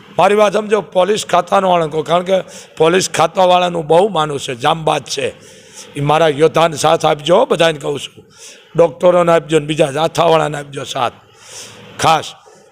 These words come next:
મને ઈ કે એક બાઈ છે કંકુ પડે, મેં ઈ બાઈને કહી છે કે બાપુએ કીધું નોટું ઢોળ હાથમાં, નોટું. અથવા ઘઉં બાજરો ઢોળ, હાથમાં ઢોળે મારા બેટાની હું. હું એને એ કહું છું જાહેરમાં.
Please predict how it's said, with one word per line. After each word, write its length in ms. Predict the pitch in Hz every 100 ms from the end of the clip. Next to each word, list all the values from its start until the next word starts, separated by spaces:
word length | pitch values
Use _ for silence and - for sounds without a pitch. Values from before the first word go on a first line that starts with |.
| _ -
મને 480 | 156 185 190 185 160 - - - - 175
ઈ 60 |
કે 160 | 175 208
એક 200 | 196 208
બાઈ 220 | 190 202
છે 160 | 202 226
કંકુ 420 | - 202 208 214
પડે, 240 | 196 196
મેં 160 | 165 175
ઈ 100 | 202
બાઈને 300 | 165 175 208
કહી 180 | 226 240
છે 200 | 233 170 - - - -
કે 60 | 185
બાપુએ 420 | 170 185 208 202
કીધું 320 | 202 202 190
નોટું 400 | 151 185 190 226
ઢોળ 220 | 214 269
હાથમાં, 380 | 233 220 196 180
નોટું. 460 | 143 175 180 160 - _ _ _ _ _ _ _ -
અથવા 220 | 190 214
ઘઉં 280 | 160 220 285
બાજરો 360 | 240 214 202
ઢોળ, 240 | 165 165 139
હાથમાં 380 | 139 226 254 247
ઢોળે 300 | 233 240 214
મારા 280 | 202 196
બેટાની 440 | 185 185 180 165 143
હું. 200 | 120 _ - -
હું 160 | 151 175
એને 240 | 202 240
એ 120 | 233
કહું 260 | 233 220 202
છું 120 | 180
જાહેરમાં. 560 | 165 202 208 185 151